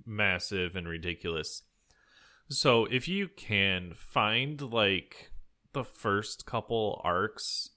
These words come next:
in Japanese subtitles, just because the English dubs, like, they actually, like, changed the artwork. Like, one of the characters isn't smoking anymore. He's sucking on a fucking lollipop.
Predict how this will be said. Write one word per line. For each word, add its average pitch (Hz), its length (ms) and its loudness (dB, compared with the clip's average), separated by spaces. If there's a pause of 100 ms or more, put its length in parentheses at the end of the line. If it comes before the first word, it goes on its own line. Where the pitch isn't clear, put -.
in 92 880 -2 (1040)
Japanese 92 580 0
subtitles, 98 640 -2
just 107 320 0
because 104 680 2
the 98 140 -2
English 104 580 -8
dubs, 90 600 -4 (600)
like, 104 220 4
they 120 200 8
actually, 107 640 0
like, 98 380 -2
changed 90 720 -6
the 92 100 -4
artwork. 82 580 -4
Like, 90 220 0
one 107 160 0
of 107 60 -2
the 104 80 2
characters 101 580 -2
isn't 98 300 -4
smoking 117 500 0
anymore. 85 460 -6 (340)
He's 110 180 -4
sucking 117 340 2
on 92 120 0
a 85 80 -2
fucking 87 400 -2
lollipop. - 720 -6